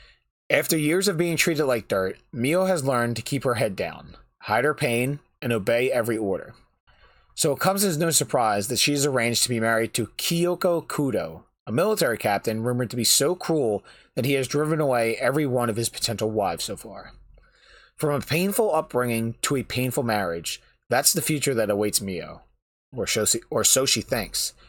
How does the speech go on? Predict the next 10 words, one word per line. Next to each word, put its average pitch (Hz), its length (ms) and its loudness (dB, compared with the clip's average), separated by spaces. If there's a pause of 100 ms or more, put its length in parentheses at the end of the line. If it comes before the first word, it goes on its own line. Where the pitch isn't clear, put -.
(460)
Contrary 185 640 2
to 139 120 0
her 135 160 2
expectations, 107 880 -2
her 143 120 0
new 165 200 0
husband 165 400 0
is 131 120 0
actually 127 360 0
kind-hearted. 113 800 -2